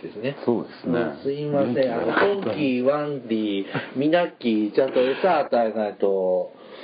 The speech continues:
Speaker 1: ダメでしたね。
Speaker 2: そうですね。
Speaker 1: はい、ちょっと気をつけます。
Speaker 2: はい。
Speaker 1: はい。
Speaker 2: すいません。
Speaker 1: はい、じゃあ、もう一丁いくよ。
Speaker 2: うん。
Speaker 1: えーと、二木六人さんからいただきました。
Speaker 2: これお名前じゃないの？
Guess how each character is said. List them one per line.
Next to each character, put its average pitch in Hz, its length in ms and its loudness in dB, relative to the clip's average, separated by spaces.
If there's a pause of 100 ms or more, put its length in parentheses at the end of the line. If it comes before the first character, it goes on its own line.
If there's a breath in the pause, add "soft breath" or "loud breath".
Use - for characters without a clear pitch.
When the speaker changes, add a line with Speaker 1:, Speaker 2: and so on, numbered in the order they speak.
(340 loud breath)
Speaker 1:
ダ 117 300 2
メ 147 80 2
で - 160 0
し - 100 -18
た 104 140 4
ね。 131 180 0 (120)
Speaker 2:
そ 98 100 2
う 87 100 0
で - 60 -8
す - 60 -10
ね。 139 160 -2
Speaker 1:
は 151 140 4
い、 110 80 -6
ち - 80 4
ょ - 20 0
っ - 40 -6
と 135 80 -4 (140)
気 131 80 2
を 131 120 6
つ - 160 -14
け 123 180 2
ま 120 200 0
す。 - 220 -6
Speaker 2:
は 80 680 2
い。 - 0 -
Speaker 1:
は - 0 -
い。 78 100 -4 (240)
Speaker 2:
す - 20 -2
い 156 40 2
ま 180 180 4 (120)
せ 160 60 -6
ん。 151 280 -4 (680 loud breath)
Speaker 1:
は 220 100 6
い、 202 60 0
じ 208 60 4
ゃ 196 40 6
あ、 165 60 2
も 139 60 -6 (280)
う 269 40 4
一 - 40 -10
丁 165 80 0
い 117 60 0
く - 100 -8
よ。 110 380 0
Speaker 2:
う - 20 -4
ん。 92 300 2
Speaker 1:
え 143 40 6
ー 160 200 2
と、 139 320 2 (100)
二 262 240 0
木 165 240 0
六 135 380 0
人 - 320 2
さ 95 100 -2
ん 87 60 -12
か 85 100 -2
ら 82 80 -2
い 82 60 -6
た 82 100 -2
だ 80 80 -2
き - 140 -6
ま 80 140 -8
し - 120 -16
た。 135 320 2 (180)
Speaker 2:
こ 110 100 2
れ - 20 2
お 92 80 0
名 110 100 2
前 110 160 0
じ 113 80 0
ゃ 104 40 2
な 95 140 0
い - 60 -8
の？ 82 140 -8